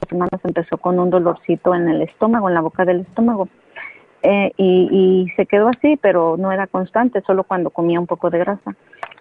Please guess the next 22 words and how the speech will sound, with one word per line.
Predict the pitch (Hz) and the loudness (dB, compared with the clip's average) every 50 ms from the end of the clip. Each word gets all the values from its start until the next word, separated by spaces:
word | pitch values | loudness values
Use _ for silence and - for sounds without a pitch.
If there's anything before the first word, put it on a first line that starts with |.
| _ _ | _ _
Y | - 233 233 | 2 2 4
después, | 214 214 214 - _ _ 214 202 208 214 - _ _ - - - - - - - | 4 2 0 -2 _ _ -2 -2 -2 -2 -4 _ _ -20 -20 -18 -16 -14 -10 -8
hace | 185 180 - 196 | -8 -4 -2 -2
dos | 190 196 190 | -2 -2 -2
semanas, | - 196 190 190 185 185 190 196 202 - _ - | -4 -6 -4 -4 -4 -4 -4 -6 -8 -8 _ -6
tuvo | 180 175 | -4 -4
un | 185 180 180 | -2 -4 -4
accidente | 180 - - - 175 180 170 170 165 - 170 | -6 -6 -4 -4 -2 0 0 -2 -2 -2 -2
de | 170 175 | -2 -2
carro | - - 196 208 208 214 214 202 - _ _ _ _ _ | -2 -2 -2 -2 0 -2 -4 -6 -6 _ _ _ _ _
y | - 190 180 | 0 2 2
le | 170 170 | 2 2
explotó, | 165 - _ - 170 170 165 - - - | -2 -4 _ -2 0 0 0 -2 -2 -2
fue | 196 190 202 196 | 0 0 0 0
fuerte | - 196 196 185 190 - - 208 | 0 0 0 0 0 0 0 2
y | 202 196 170 | 2 2 0
le | 165 | -2
explotó | 170 - - 165 165 - - 170 | -4 -4 -4 -4 -4 -2 -2 -2
la | 165 165 165 | -2 -2 -2
bolsa | 160 160 165 - - 165 | -2 -2 -4 -6 -6 -6
del | - - - | -4 -2 0
aire. | 190 220 233 233 202 190 | 0 0 0 0 -2 -4